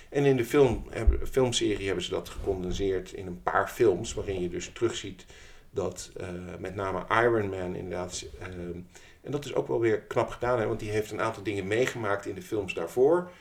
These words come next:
Hè, eh, trauma heeft hij opgelopen door wat hij allemaal heeft, eh, gezien. En, eh, die zegt dan op een gegeven moment van, ja, nee, wij moeten, er moet ook een soort, eh, rem op ons komen. Het, het kan ook niet z-, zomaar zijn dat wij maar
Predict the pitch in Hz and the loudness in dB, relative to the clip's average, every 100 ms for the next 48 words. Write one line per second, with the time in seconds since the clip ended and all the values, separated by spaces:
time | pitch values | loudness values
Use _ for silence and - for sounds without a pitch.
0 | - _ - 143 135 - - - - - | -20 _ -4 -2 -2 -4 -8 -2 0 4
1 | 113 143 139 127 123 - - - - 123 | 6 6 4 2 0 -2 -2 -2 0 4
2 | 117 117 113 113 107 107 117 110 110 104 | 4 2 2 4 4 0 -2 -2 -2 -2
3 | 104 104 - 104 104 - 98 107 113 110 | -4 -6 -4 0 0 -2 -6 -4 -4 -4
4 | - - - - - - 110 110 107 107 | -10 -20 -20 -20 -12 -4 0 0 0 -4
5 | - 101 98 98 95 135 135 120 120 110 | -4 -2 0 0 0 0 2 2 0 -2
6 | 104 113 104 110 101 135 127 110 113 98 | -2 -2 -4 -4 -6 -4 -4 -2 -2 -2
7 | 101 120 143 - 117 117 170 - - 123 | -2 -2 -4 -4 -4 0 0 -2 -4 -6
8 | - 120 - - - - 110 113 95 123 | -4 -4 -4 -18 -16 -8 -6 -6 0 2
9 | 123 107 117 117 110 107 - - 95 92 | 2 0 -2 -2 -2 -2 -4 0 2 2
10 | 85 - - 104 - 123 131 127 113 - | 0 -4 -8 -10 -2 0 0 -4 -8 -10
11 | - 123 107 101 107 101 98 98 98 95 | -4 -2 -2 -2 -2 -2 -2 -4 -4 -4
12 | 95 95 - | -6 -6 -10